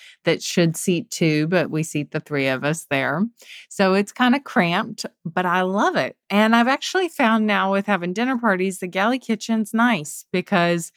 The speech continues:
it's separate from where we all are. So it's kinda nice that I can keep my mess in there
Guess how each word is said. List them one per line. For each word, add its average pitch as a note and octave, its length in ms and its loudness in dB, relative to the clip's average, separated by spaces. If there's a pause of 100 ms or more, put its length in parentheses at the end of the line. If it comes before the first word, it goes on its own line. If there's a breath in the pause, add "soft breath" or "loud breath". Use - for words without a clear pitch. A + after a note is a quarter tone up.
(260 soft breath)
it's F#3+ 240 -4
separate G3 800 0
from F3 460 -2
where E3 240 0
we E3+ 140 -2
all D#3 260 2
are. C#3 340 -2 (340 loud breath)
So - 140 -2
it's F#3+ 160 -2
kinda B3+ 280 0
nice A#3 340 2
that G#3 120 0
I F3+ 80 2
can F#3+ 200 -2
keep - 240 -4
my F3 160 0
mess E3+ 480 0
in D3+ 220 -2
there C3 380 -2